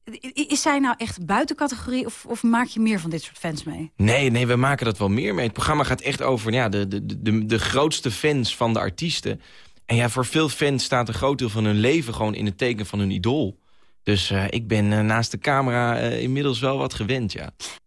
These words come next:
Speaker 1: Het is eigenlijk van A tot Z is het hilarisch, hè? Het is, dit, ik,
Speaker 2: Ja.
Speaker 1: ik moest alleen maar lachen. Al, om alles. Om, om hoe zij doet, om hoe ze
Speaker 2: Ja.
Speaker 1: in haar hoofd denkt: "Dit wordt mijn vriendje."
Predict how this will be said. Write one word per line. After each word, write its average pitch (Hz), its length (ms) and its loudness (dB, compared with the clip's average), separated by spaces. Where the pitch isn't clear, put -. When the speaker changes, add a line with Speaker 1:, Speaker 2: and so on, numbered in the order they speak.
Speaker 1:
Het - 140 -8
is 262 240 -4
eigenlijk 254 500 0
van - 200 -10
A 208 140 -2
tot 175 140 -12
Z 185 180 -4
is 185 160 -8
het 190 80 -8
hilarisch, 190 800 0
hè? 190 80 -12
Het 254 220 -12
is, 196 180 -8
dit, 202 140 -12
ik, - 100 -2
Speaker 2:
Ja. 110 200 2
Speaker 1:
ik 233 100 -4
moest 220 280 -2
alleen 226 320 2
maar 185 120 -2
lachen. 226 320 -2
Al, 277 160 2
om 240 180 -2
alles. 202 420 -2
Om, 220 180 -6
om 220 240 -6
hoe 226 140 -2
zij 214 180 -2
doet, 240 260 -4
om 214 140 -4
hoe 214 160 -2
ze 214 180 -6
Speaker 2:
Ja. 107 340 2
Speaker 1:
in 240 160 0
haar 220 160 2
hoofd 220 300 2
denkt: 233 280 2
"Dit 220 160 -2
wordt 220 200 0
mijn 214 120 -2
vriendje." 247 720 0